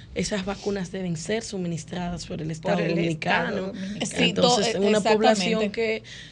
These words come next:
Speaker 1: eh, ronda
Speaker 2: En-
Speaker 1: los diez millones, quinientos mil
Speaker 3: Es
Speaker 1: queda
Speaker 3: muy
Speaker 1: muy
Speaker 3: poco.
Speaker 1: corto.
Speaker 3: Eso es un veinti-,
Speaker 2: En-
Speaker 3: eh, ¿cuán-, cuánto serían eso? ¿Qué, qué porcentaje?
Speaker 2: Pero que lo vulnerable,
Speaker 3: Muy poca.
Speaker 1: Muy poco.
Speaker 2: lo, lo más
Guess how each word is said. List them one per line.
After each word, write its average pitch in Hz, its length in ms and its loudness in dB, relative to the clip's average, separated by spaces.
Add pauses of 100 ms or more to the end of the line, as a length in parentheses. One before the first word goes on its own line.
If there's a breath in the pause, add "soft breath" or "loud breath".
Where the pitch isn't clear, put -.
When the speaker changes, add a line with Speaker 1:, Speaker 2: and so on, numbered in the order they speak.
(120)
Speaker 1:
eh, 190 260 0
ronda 202 300 4
Speaker 2:
En- 208 60 2
Speaker 1:
los 208 160 0
diez 208 240 2
millones, 220 580 -2
quinientos 180 640 -2
mil 185 180 0
Speaker 3:
Es 254 60 4
Speaker 1:
queda 226 80 4
Speaker 3:
muy 277 100 6
Speaker 1:
muy 180 80 2
Speaker 3:
poco. 208 280 6
Speaker 1:
corto. 226 120 6
Speaker 3:
Eso 240 160 0
es 254 200 4
un 311 140 -2
veinti-, 269 280 4
Speaker 2:
En- 220 60 -6
Speaker 3:
eh, - 260 -6
¿cuán-, 269 240 2
cuánto 330 280 0
serían 247 300 0
eso? 214 180 -4
¿Qué, 240 120 -2 (120)
qué 262 80 0
porcentaje? 247 460 2
Speaker 2:
Pero 208 220 2
que 247 420 -4
lo 226 220 0
vulnerable, 240 1160 0 (200)
Speaker 3:
Muy 226 140 -4
poca. 262 340 -6 (160)
Speaker 1:
Muy 175 220 -8
poco. - 200 -20 (220 loud breath)
Speaker 2:
lo, 240 260 4 (160)
lo 240 220 2
más 254 340 -2